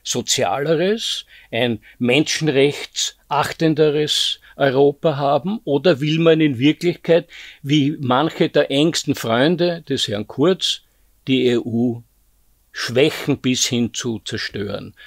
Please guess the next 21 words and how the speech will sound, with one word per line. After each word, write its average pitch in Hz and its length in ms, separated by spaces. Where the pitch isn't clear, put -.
Das 139 240
ist 139 180
die 120 60
Frage. 135 560
Und 139 200
jeder 170 440
weiß, 147 380
wohin 139 500
der 131 160
Weg 143 460
der 131 140
Salvinis, 143 880
der 127 100
Le 120 160
Pens, 147 600
der 143 100
Kaczynskis, 139 840
der 117 180
Orbáns 123 460
führen 120 320
soll. 101 400